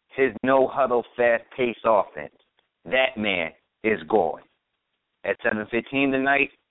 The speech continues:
he was given his walking papers. Jeffrey Lurie told the man, "You know what? It's time. Now I'm going into other pastures." He is gone. The guy who got rid of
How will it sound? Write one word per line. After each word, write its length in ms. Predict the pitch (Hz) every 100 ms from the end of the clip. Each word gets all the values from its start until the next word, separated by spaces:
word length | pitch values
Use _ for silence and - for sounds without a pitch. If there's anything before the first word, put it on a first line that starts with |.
| _
he 120 | 135
was 140 | 151 127
given 240 | 165 165 160
his 120 | 156
walking 420 | 160 170 - -
papers. 440 | - 82 - 76 - _ _ _ _ _ _
Jeffrey 340 | 95 90 - 95
Lurie 440 | 92 110 117 131 - _ _ -
told 260 | 107 113 110
the 80 |
man, 420 | 120 123 131 143 151 _ _ _ _ _ _ -
"You 100 | 92
know 180 | 101
what? 260 | 101 107 110 - _ _ _ _ _ -
It's 100 | - -
time. 440 | 104 110 117 131 - _ -
Now 220 | 95 98
I'm 80 | 90
going 220 | 101 104
into 220 | 104 107
other 200 | 104 101
pastures." 600 | 107 110 113 - - 73 - - - _ _ _ _ _ _
He 120 | 123 139
is 140 | 123
gone. 360 | 107 135 95 76 - _ _ _ _ -
The 140 | 110
guy 380 | 120 123 147 165
who 160 | 160 170
got 300 | - 131 120
rid 160 | 175 185
of 240 | 95